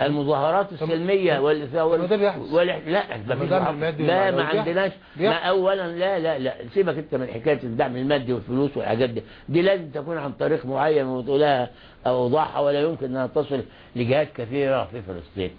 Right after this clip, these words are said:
Speaker 2: مم.
Speaker 1: يعني لا يمكن أنها تصل منها شيء لحماس. <coughs> مثلًا.
Speaker 2: بمناسبة حماس، إيه علاقة
Speaker 1: مم.
Speaker 2: الجماعة بح-، ب-، ب-، بحماس؟ يقال إنه في علاقة بين
Speaker 1: هم هناك قائم، حماس قائمة على فكر الإسلام وفكر الإخوان المسلمين،
Speaker 2: مم.
Speaker 1: ولكن هم جماعة مستقلة.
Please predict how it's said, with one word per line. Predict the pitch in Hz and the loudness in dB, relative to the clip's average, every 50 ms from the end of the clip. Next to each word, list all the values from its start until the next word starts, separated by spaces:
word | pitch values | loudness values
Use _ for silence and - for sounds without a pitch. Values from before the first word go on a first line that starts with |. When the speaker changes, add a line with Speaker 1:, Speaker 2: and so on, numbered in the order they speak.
| - - | -14 -12
Speaker 2:
مم. | 101 107 95 90 117 | -12 -12 -10 -2 0
Speaker 1:
يعني | 143 151 156 165 | 0 2 4 2
لا | 175 | 2
يمكن | 190 190 143 156 | 2 0 -2 0
أنها | 160 160 | 0 0
تصل | 139 147 151 120 127 131 | 0 0 -2 -2 0 0
منها | 139 135 127 113 | 0 0 0 0
شيء | 104 135 - 110 104 90 | -2 -2 -2 -2 -2 -4
لحماس. | 95 90 107 107 107 110 107 85 - - - - - - - - - - - - - - - - - - - - - - | -4 -4 -4 -2 -2 -2 -2 -2 -6 -10 -16 -20 -20 -20 -20 -20 -20 -20 -20 -20 -20 -20 -20 -20 -20 -20 -20 -20 -10 -8
<coughs> | 50 - - - - - - - 269 - - - - - 151 | -4 -4 -4 -4 -4 -4 -2 0 0 -2 -2 -4 -8 -6 -6
مثلًا. | 135 101 87 123 147 139 101 - - | -6 -6 -4 -4 -4 -4 -4 -4 -6
Speaker 2:
بمناسبة | 139 139 151 170 185 170 143 135 | -6 -4 -2 -2 -4 -4 -4 -8
حماس، | - - 123 131 135 127 - 143 | -8 -8 -6 -6 -6 -8 -4 -2
إيه | 135 | 0
علاقة | 127 131 135 - - - | 0 0 0 -2 -4 -6
Speaker 1:
مم. | - 101 101 | -8 -10 -6
Speaker 2:
الجماعة | 101 107 107 120 123 113 101 87 87 | -6 -4 -2 0 0 0 -2 -4 -8
بح-، | 92 - - - | -12 -14 -12 -10
ب-، | 110 110 110 113 113 104 104 107 | -8 -8 -6 -8 -10 -10 -8 -6
ب-، | 110 110 95 104 | -4 -4 -4 -6
بحماس؟ | 101 - - 117 117 110 - - 131 | -8 -6 -2 -2 -2 -2 -2 -4 -6
يقال | 123 131 151 151 151 | -2 0 0 2 2
إنه | 139 123 123 117 | 2 2 0 -2
في | - - 135 131 131 131 - | 0 0 0 0 0 0 -2
علاقة | 104 110 113 123 120 - 113 107 | -4 -2 -2 -2 0 0 0 -2
بين | 90 110 113 | 0 0 0
Speaker 1:
هم | 170 175 156 143 | 0 2 2 2
هناك | 135 139 139 151 170 185 180 - 131 | 2 2 2 2 0 0 -2 -2 -4
قائم، | 135 151 151 139 127 | -4 -2 -2 -4 -2
حماس | 117 131 139 160 165 | -2 -2 -2 -2 -4
قائمة | - - 127 - 156 147 135 | -4 -4 -4 -2 0 0 0
على | 117 120 113 104 | 0 0 -2 -2
فكر | - - - - 117 | -2 -4 -4 -2 -4
الإسلام | 110 113 - - - 143 147 135 | -6 -8 -8 -4 0 2 2 2
وفكر | 113 104 156 135 | 2 -2 -4 -6
الإخوان | 120 107 - - - 113 104 | -6 -8 -6 -2 0 0 0
المسلمين، | 82 80 - - 85 78 73 69 - 110 | 0 -4 -10 -12 -10 -10 -10 -10 -10 -10
Speaker 2:
مم. | 107 90 - - - - | -10 -10 -10 -12 -14 -6
Speaker 1:
ولكن | - 123 123 123 117 | -4 -4 -4 -2 -2
هم | 127 135 113 107 110 110 - | 0 0 0 0 -2 -4 -2
جماعة | 107 104 92 92 101 110 110 | -2 0 0 0 0 -2 -4
مستقلة. | 120 107 - - 139 - - 147 131 104 | -6 -8 -4 -4 -4 -2 0 0 0 -2